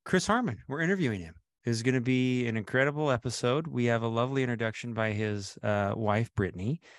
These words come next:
Although Chris reminded me yesterday to do this. So Brittany, she really came through quickly.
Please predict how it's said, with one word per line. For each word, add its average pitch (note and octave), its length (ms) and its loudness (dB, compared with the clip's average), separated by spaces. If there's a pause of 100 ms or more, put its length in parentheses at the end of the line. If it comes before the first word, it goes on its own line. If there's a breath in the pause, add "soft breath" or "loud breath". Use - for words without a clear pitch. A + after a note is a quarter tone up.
(520 soft breath)
Although A2 240 2
Chris - 560 0
reminded A2+ 320 0
me G#2+ 140 -2
yesterday A2+ 400 -2
to G2+ 100 -8
do G2+ 180 -2
this. G#2+ 160 -2
So A2+ 160 -4
Brittany, F#3+ 420 -2
she - 200 0
really A#3 220 4
came A#2 240 2
through G2+ 400 0 (100)
quickly. G#2 600 -2